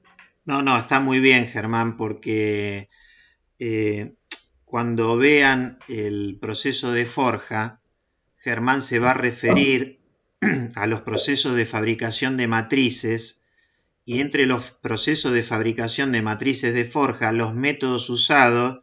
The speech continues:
el tradicional es el de electroerosión por penetración,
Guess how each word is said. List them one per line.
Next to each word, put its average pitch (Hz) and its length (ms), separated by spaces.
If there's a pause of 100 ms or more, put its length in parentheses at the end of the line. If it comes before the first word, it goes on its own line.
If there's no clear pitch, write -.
(460)
el 131 240
tradicional 131 1000
es 131 280
el 120 160
de 120 120
electroerosión 120 760
por 135 180
penetración, 127 1040